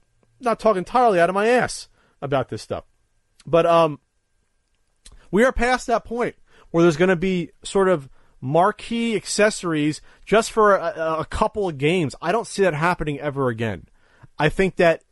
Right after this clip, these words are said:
if you do that, that would be an awful idea. That would hurt your sales, because then instead of selling your game for only sixty dollars, if Nintendo went third party, now we gotta go third party, sixty dollars, plus you gotta buy our forty dollar controller or our eighty dollar controller.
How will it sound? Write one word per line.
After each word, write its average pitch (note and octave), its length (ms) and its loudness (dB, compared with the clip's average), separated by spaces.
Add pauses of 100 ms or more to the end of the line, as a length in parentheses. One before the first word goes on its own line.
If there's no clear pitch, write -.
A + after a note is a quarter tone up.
if D#3 160 -6
you D3+ 80 -2
do C#3+ 160 2
that, D#3 220 2
that C#3 120 0
would C3+ 120 -2
be B2+ 180 -2
an A#2+ 60 -2
awful C#3 440 -2
idea. C#3+ 480 0 (260)
That C#3+ 120 2
would B2 120 -2
hurt B2+ 200 -4
your F#2+ 120 -10
sales, F#3+ 460 2 (220)
because C3+ 340 -2
then G3+ 180 2
instead F3+ 260 -2
of D3+ 80 -2
selling E3+ 280 2
your C3+ 120 -2
game F#3+ 360 0 (280)
for D#3 120 -2
only D3+ 140 0
sixty - 320 -6
dollars, F#3+ 480 2
if D#3 140 -2
Nintendo C#3+ 360 0
went C3 180 -2
third C3 200 0
party, F#3 320 2 (200)
now B3 220 2
we B3 100 4
gotta G3+ 220 2
go F#3+ 120 2
third A3+ 280 4
party, G3+ 260 4
sixty G3 260 -2
dollars, F#3+ 280 4 (200)
plus A#3 200 4
you G#3+ 80 -8
gotta G3+ 160 4
buy F#3 220 2
our F3+ 100 2
forty G#3 300 2
dollar F#3 240 4
controller E3 440 2
or D#3+ 180 6
our D#3+ 120 0
eighty G#3 140 -2
dollar F#3 180 4
controller. D#3 320 0